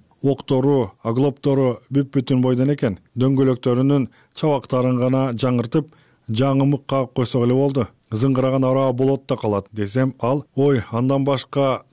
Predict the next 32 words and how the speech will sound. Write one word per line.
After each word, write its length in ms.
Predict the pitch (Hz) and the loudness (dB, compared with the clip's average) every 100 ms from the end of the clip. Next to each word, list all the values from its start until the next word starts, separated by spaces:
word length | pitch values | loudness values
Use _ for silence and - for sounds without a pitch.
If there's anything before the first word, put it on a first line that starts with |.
| - | -2
түйшүгүбүз 540 | 160 - 143 127 123 110 | 0 0 0 2 2 0
деле 160 | 113 | 0
жетишет. 480 | 107 120 - 120 - | 0 -2 0 -4 -4
Суу 220 | - 156 | -4 -2
керек 320 | 147 147 139 - | 0 0 0 -2
болсо, 380 | 135 127 151 | -4 0 -2
тигине 340 | 135 147 160 131 | -2 -2 0 0
суу 180 | - 131 | -2 -2
ташыган 400 | 127 - 120 110 | -2 -2 -2 0
машинеден 460 | 113 - 110 107 | 0 -2 -2 0
бирөө 240 | 101 117 120 | 2 2 2
эмес, 280 | 127 - - _ | 2 -2 -10 _
үчөө 300 | 123 113 139 135 | -8 0 2 2
отурат. 320 | 120 101 - - | -2 -4 -6 -8
Ошолор 380 | 143 127 151 131 | -6 -2 0 0
эле 100 | 113 | 0
жеткирип 400 | 101 110 - 101 | -2 -2 -4 -2
берет", — 220 | 104 98 - _ | 0 0 -4 _
деп 200 | - 101 - | -6 -6 -2
койду 260 | 107 101 | -2 0
булкуюп. 440 | 104 104 107 95 - _ | -2 -2 -2 -2 -4 _
"Андай 260 | 131 135 139 | -4 0 0
болсо, 240 | 143 131 143 | 0 0 2
өзүм 240 | 127 127 | 2 2
араба 300 | 131 123 120 | 0 2 0
кылып 180 | 110 120 | 0 0
алайын", — 280 | 120 117 117 | 0 0 0
деп 180 | 127 123 _ | -2 -4 _
алып 280 | 120 110 - | -2 -2 -2
кетип 220 | 107 98 | -6 -2
баратам. 360 | 107 101 107 95 _ _ - | -2 -2 -4 -6 _ _ -6
Байбиче. 500 | 107 101 92 104 | -2 -2 -2 -4